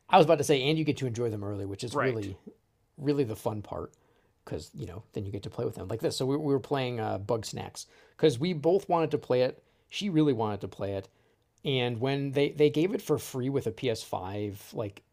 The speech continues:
Speaker 1: not with, with a P S five, but if you had P S Plus, it was free for the P S five, but not the P S four. It's like, "Oh, cool.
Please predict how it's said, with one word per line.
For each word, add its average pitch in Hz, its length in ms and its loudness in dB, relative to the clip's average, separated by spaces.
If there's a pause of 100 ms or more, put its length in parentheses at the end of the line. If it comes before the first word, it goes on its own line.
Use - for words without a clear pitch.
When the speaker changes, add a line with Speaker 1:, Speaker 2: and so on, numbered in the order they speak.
(120)
Speaker 1:
not 107 180 -4
with, - 360 -12
with 110 180 -6
a - 20 -10
P 101 140 -8
S 101 80 -10
five, 98 200 -6
but 113 120 -2
if - 80 -10
you 127 60 -4
had 113 260 -2
P 143 140 -4
S 107 100 -4
Plus, - 360 -4
it 120 40 -2
was 110 160 -4
free 113 440 -8 (180)
for 135 300 2
the 107 120 -4
P - 160 -4
S 95 100 -6
five, 95 280 -4
but 107 100 -6
not 117 140 -4
the 113 80 -4
P - 140 -6
S - 120 -4
four. 127 120 -2
It's 117 60 -4
like, 143 160 -2
"Oh, 185 100 6
cool. 131 320 0